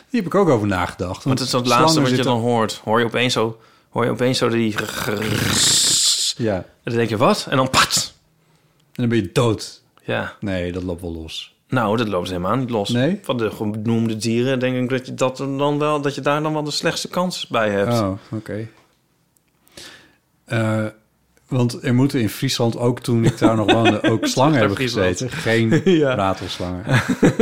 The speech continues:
Speaker 1: Maar gewoon, weet ik veel, van die Nederlandse addertjes of zo. Ehm, en daar, ik heb er nooit één gezien.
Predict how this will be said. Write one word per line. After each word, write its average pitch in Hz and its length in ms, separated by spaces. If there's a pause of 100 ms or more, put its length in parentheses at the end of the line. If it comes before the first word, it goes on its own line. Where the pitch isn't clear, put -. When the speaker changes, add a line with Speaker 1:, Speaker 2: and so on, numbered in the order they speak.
(840)
Speaker 1:
Maar 98 280
gewoon, 95 480
weet 90 120
ik 90 80
veel, 85 300
van - 160
die 85 320 (320)
Nederlandse 95 440
addertjes 95 400
of 85 60
zo. 98 320 (880)
Ehm, 101 520 (840)
en 117 160
daar, 123 440 (800)
ik 127 140
heb - 120
er 135 60
nooit 180 300
één 147 160
gezien. 127 440